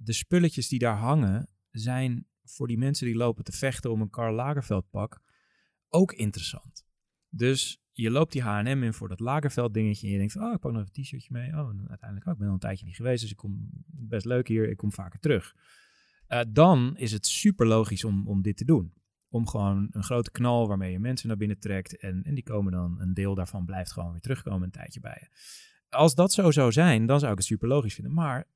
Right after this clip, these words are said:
voor zover ik weet, ik ben al een tijd niet meer in de Zeeman geweest, maar is dat niet het geval? Volgens mij is het nog steeds een beetje de, de witte onderbroeken, wit-, eh, witte sokken voor, eh, ti-, vijf voor een tientje of zo. Ehm, dus die vlieger gaat niet op.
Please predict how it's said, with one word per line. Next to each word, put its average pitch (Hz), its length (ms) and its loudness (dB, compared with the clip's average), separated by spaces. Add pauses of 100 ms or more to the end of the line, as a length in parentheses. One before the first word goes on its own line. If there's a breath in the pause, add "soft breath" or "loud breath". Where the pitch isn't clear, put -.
(360)
voor 131 200 0
zover 123 160 2
ik 113 80 4
weet, 123 300 2
ik 104 140 6
ben 101 120 2
al 98 60 4
een 92 60 0
tijd 98 180 -4
niet 98 100 0
meer 95 80 2
in 90 80 2
de 90 60 0
Zeeman 104 380 0
geweest, 98 540 -4
maar 98 520 0
is - 180 -2
dat 104 200 -6
niet 101 120 -2
het 104 120 -6
geval? 117 420 -2
Volgens 101 240 -8
mij 113 240 -2
is 104 120 -8
het 95 100 -12
nog 98 120 -8
steeds 117 260 -6
een 107 80 -4
beetje 92 260 -4
de, 92 220 -6
de 95 80 -6
witte 98 220 -6
onderbroeken, 98 440 -4
wit-, 98 180 -4
eh, 98 200 -6
witte 101 220 -8
sokken 110 260 -8
voor, 107 280 -8
eh, 107 320 -8 (100)
ti-, - 100 -20 (100)
vijf 104 320 -8
voor 107 100 -6
een 98 80 -6
tientje 117 340 -8
of 95 80 -10
zo. 107 240 -10 (840 soft breath)
Ehm, 110 640 2
dus 135 440 2
die 113 300 0
vlieger 110 300 -2
gaat 104 220 -4
niet 123 120 2
op. 101 260 -2